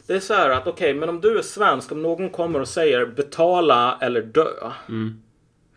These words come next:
Speaker 1: då har inte du något annat val än att betala därför att du är en, du är en kack.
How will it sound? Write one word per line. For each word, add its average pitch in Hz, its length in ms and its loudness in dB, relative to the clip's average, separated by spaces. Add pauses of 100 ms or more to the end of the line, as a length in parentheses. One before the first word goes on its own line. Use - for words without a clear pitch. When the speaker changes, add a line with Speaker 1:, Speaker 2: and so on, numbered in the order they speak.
(440)
Speaker 1:
då 175 120 -2
har 233 100 0
inte 277 200 -2
du 143 180 -4
något 135 260 -4
annat 131 400 -2
val 190 400 4
än 127 120 0
att 110 80 -4
betala 175 500 2
därför 139 320 -2
att 139 160 -2
du 190 240 0
är 127 360 2
en, 143 340 -8
du 185 160 0
är 233 100 0
en 156 120 -2
kack. - 640 -10